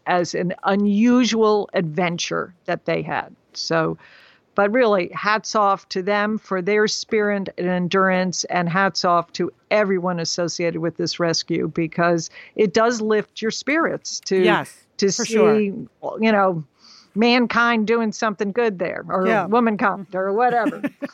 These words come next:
Speaker 3: <laughs> All those Aussie divers, more of those guys.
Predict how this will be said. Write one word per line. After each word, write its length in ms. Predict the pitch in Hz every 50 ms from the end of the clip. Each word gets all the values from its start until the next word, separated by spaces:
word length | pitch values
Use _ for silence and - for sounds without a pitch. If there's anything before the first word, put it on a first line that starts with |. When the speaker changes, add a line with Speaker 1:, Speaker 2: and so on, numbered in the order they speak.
| - -
Speaker 3:
<laughs> 440 | 285 - _ - - - _ _ -
All 160 | 240 277 285 285
those 240 | 302 269 269 240 262
Aussie 380 | 226 240 254 254 233 247 233 185
divers, 580 | 214 208 208 269 285 214 196 170 151 254 226 180
more 180 | 208 247 277
of 60 | 262 214
those 220 | 214 233 269 254
guys. 400 | - 311 190 175 165 294 - -